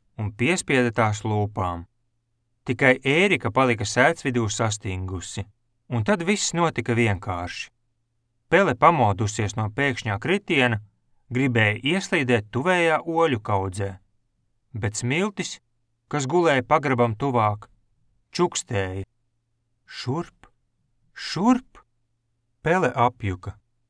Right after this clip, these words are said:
un šajā mirklī viņa pazuda runcim mutē. Pasaule pasmaidīja.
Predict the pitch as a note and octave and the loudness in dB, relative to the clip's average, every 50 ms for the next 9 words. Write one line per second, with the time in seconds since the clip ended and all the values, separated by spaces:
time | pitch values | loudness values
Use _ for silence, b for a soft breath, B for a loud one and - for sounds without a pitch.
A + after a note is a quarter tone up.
0 | _ _ _ - B2 A2+ - - C#3 A#2 G#2 F#2+ G2 G#2+ C3 F3 G3+ G3+ - F#3+ | _ _ _ -8 -8 -6 -2 0 2 2 2 2 0 0 0 0 0 -2 -2 -2
1 | E3+ D3+ B2+ A2 - _ _ _ _ G#2+ G#2+ G#2 G2+ G2+ - - A2 B2+ F3 G3 | 0 0 0 -2 -6 _ _ _ _ -4 -2 -2 -2 -2 -2 0 4 4 4 4
2 | F3 E3 C#3 B2+ A#2 G#2+ G#2 A2 B2+ C3 B2 - B2 A2 G2+ G2 G#2 G#2 G#2 - | 2 0 0 2 2 2 2 0 0 -2 -2 -2 -2 0 0 0 -2 -2 -4 -4
3 | - G#2+ G2 F#2+ F2 - _ _ _ _ _ _ _ _ _ _ _ _ _ _ | -2 -2 -2 -2 -4 -10 _ _ _ _ _ _ _ _ _ _ _ _ _ _
4 | _ _ - D#3 F3 - - F3 D#3 C#3+ C3 A#2+ G#2+ - A#2 A2+ G#2+ - - A2 | _ _ 0 0 0 2 4 4 6 6 6 4 2 0 -2 -2 -2 -4 -4 -2
5 | F#2+ F#2 F#2 F#2+ F2+ F2+ F#2+ F#2+ F#2 F#2 F2+ | -2 -2 -2 -4 -4 -4 -4 -4 -4 -6 -10